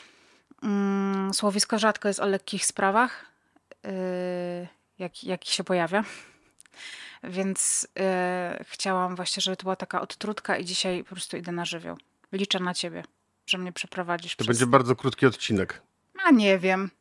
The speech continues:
Speaker 2: Jestem,
Speaker 1: przede wszystkim
Speaker 2: bo jestem
Speaker 1: nowe
Speaker 2: przede wszystkim
Speaker 1: książki.
Speaker 2: zmęczony.
Speaker 1: No wiem, że jesteś zmęczony. Strasznie dużo ostatnio pracujesz.
Speaker 2: Pobiłem rekord, chociaż nie wiem, czy powinienem się chwalić, ale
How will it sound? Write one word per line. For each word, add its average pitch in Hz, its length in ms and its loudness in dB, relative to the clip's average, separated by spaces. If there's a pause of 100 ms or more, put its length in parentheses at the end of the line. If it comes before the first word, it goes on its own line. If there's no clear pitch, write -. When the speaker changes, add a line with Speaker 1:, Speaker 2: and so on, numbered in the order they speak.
(380)
Speaker 2:
Jestem, - 240 6
Speaker 1:
przede 240 140 8
wszystkim 277 300 4
Speaker 2:
bo - 40 10
jestem 262 140 10
Speaker 1:
nowe 269 140 8
Speaker 2:
przede 247 200 6
wszystkim 135 260 4
Speaker 1:
książki. 120 140 4
Speaker 2:
zmęczony. 107 440 6 (320)
Speaker 1:
No 202 120 -4
wiem, 185 240 0
że 170 60 -6
jesteś 170 240 -6
zmęczony. 175 380 -6
Strasznie 214 360 0
dużo 190 180 -4
ostatnio 180 320 -8
pracujesz. 170 520 -6 (800)
Speaker 2:
Pobiłem 104 400 4
rekord, 101 380 4
chociaż - 300 -2
nie 104 60 6
wiem, 92 80 4
czy - 100 -6
powinienem 95 380 0
się - 140 -4
chwalić, 101 420 2
ale 95 340 6